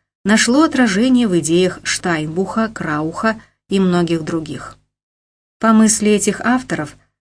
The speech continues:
Современным обществом должны руководить математики, инженеры, программисты, экономисты и другие специалисты, которые в состоянии найти наилучшие решения различных общественных проблем. Развитие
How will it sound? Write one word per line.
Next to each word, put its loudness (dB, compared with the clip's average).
Современным 4
обществом -2
должны 0
руководить -2
математики, -2
инженеры, -2
программисты, -2
экономисты -2
и 0
другие 2
специалисты, -2
которые -2
в -6
состоянии -2
найти -2
наилучшие 0
решения 2
различных -2
общественных -6
проблем. -12
Развитие 2